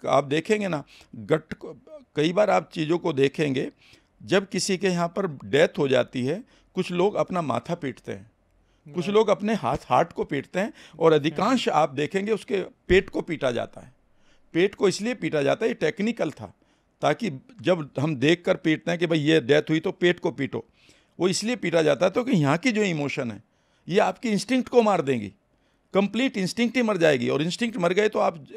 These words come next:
Speaker 1: ज़ॉम्बी की तरह काम कर रहे हैं। या ये बहुत टेक्निकल था हमारी अपनी कल्चर्स में सब चीज़ों को।
Speaker 2: Kind of आपके जो इमोशंस हैं, वो आप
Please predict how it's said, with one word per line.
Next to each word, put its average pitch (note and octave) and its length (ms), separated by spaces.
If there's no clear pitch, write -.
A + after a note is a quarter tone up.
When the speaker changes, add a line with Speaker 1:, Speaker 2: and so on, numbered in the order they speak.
Speaker 1:
ज़ॉम्बी E3+ 340
की G#3 100
तरह E3+ 180
काम C3 260
कर A2+ 160
रहे A2 120
हैं। G#2+ 120
या C#3 160
ये F#3 160
बहुत G#3+ 300
टेक्निकल F#3+ 480
था A3 140
हमारी C#3 420
अपनी C#3 320
कल्चर्स E3 500
में C#3 120
सब A#2 180
चीज़ों G#2+ 300
को। G#2 80
Speaker 2:
Kind D#3 400
of E3+ 220
आपके D#3+ 360
जो D#3+ 220
इमोशंस E3 760
हैं, F3 80
वो E3+ 380
आप D#3 240